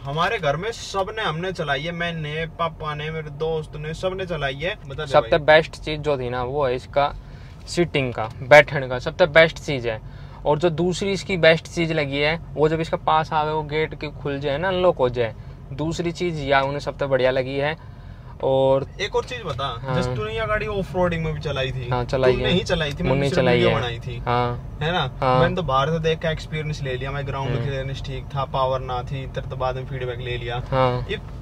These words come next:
Speaker 1: तू बता, तूने कैसा महसूस हुआ कि तूने अच्छी लगी या बुरी लगी उस वक्त में?
Speaker 2: भाई देख, ऑफ रोडिंग मैंने गाड़ी तो करी, गाड़ी बढ़िया थी, कोई दिक्कत ना थी। But अगर आप है ना पहाड़ पुड़ पे चढ़ा रहा हो ना,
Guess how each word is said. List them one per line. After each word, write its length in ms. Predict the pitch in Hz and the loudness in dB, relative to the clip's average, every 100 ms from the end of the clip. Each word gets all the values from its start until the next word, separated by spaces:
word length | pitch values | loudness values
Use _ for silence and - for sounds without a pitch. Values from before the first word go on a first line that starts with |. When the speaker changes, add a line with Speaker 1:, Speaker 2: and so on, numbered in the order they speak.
| - | -6
Speaker 1:
तू 100 | 269 | -4
बता, 300 | 277 233 240 | 2 2 2
तूने 480 | 277 - 254 269 277 | -2 -6 -4 -2 0
कैसा 340 | 262 240 247 | 0 -2 -2
महसूस 540 | 240 175 180 - 147 - | 0 2 2 -2 -6 0
हुआ 240 | 156 170 | 4 4
कि 180 | 190 220 | 4 -4
तूने 220 | - 220 214 - | -8 -8 -8 -4
अच्छी 400 | 190 - - 240 | -4 -4 -6 -6
लगी 320 | 208 180 185 | -4 -2 -2
या 80 | 214 | -2
बुरी 340 | 180 185 202 | 0 -2 -2
लगी 320 | 190 175 170 180 - | 0 0 0 -4 -4
उस 160 | 165 156 | -4 -2
वक्त 260 | 143 - | -4 -4
में? 220 | 127 117 | -8 2
Speaker 2:
भाई 280 | 127 156 180 - - - | 8 8 6 -2 -14 2
देख, 180 | 170 170 - | 4 4 2
ऑफ 280 | 175 175 170 | 4 4 6
रोडिंग 480 | 185 175 175 180 175 | 4 4 2 0 0
मैंने 160 | 175 | 0
गाड़ी 240 | 165 160 160 | 4 4 4
तो 120 | 170 | 2
करी, 340 | 160 143 147 156 - - - | 4 2 2 -4 -10 -12 -4
गाड़ी 400 | 139 156 160 185 | 12 12 12 8
बढ़िया 340 | 156 139 135 | 8 8 8
थी, 280 | 127 131 110 - | 6 0 -6 -2
कोई 180 | 170 175 | 6 6
दिक्कत 300 | 175 170 147 | 6 4 2
ना 160 | 135 120 | 2 -2
थी। 220 | 117 110 - - - - - - | -4 -8 -10 -12 -14 -12 -12 8
But 180 | 165 196 | 8 10
अगर 200 | 196 202 | 10 10
आप 220 | 202 - | 10 8
है 60 | 185 | 0
ना 60 | |
पहाड़ 360 | 185 - 135 160 | 0 0 6 4
पुड़ 200 | 170 170 | 6 2
पे 120 | 160 | 2
चढ़ा 280 | 175 151 135 | 2 6 8
रहा 100 | 139 | 6
हो 60 | 135 | 4
ना, 280 | 143 120 | 2 0